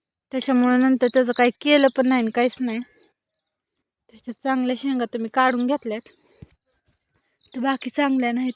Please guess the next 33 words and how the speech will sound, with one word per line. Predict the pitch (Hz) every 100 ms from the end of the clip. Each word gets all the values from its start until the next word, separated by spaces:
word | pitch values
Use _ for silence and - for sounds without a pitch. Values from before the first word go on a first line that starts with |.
| -
फक्त | 254 -
फुलं | - 285 254 233
दिसायला | 226 240 220 214
लागलेत. | 214 226 - - _ _ _ _ _ _ _ _ _ _
फुलं | 247 254
पण | 247
ह्याचे | 262 247
वेगळेच | 240 277 254 254
दिसतात | 247 285 - 196
जरा. | 202 208 - _ _ _ _ _ _ _ _ _ _ _ _ _
असे | 226 -
चांगले | 233 285 294 294
झाड | 302 311 240
आहेत | 220
आता. | 208 202 247 254 _ _ _ _ _ _ - _ - - -
पलीकडं | 269 262 277 269 -
पण | 277
आहेत | 262 -
आणि | 247 247
संध्या-, | 240 262 240 240 247 - _ _ _ _ - _ -
सध्या | 220 226
भेंडी | 294 294 269
घ्यायला | 254 285 262
लागली. | 220 214 240 294 _ _ _ _ _ _ _ -
तर |
चला | 247 285 285
तर | 294
मग | 277 277
आधी | 262 254
मी | 240
गवारी | 240 269 254 254
तोडून | 285 285 285
घेते. | 311 294 240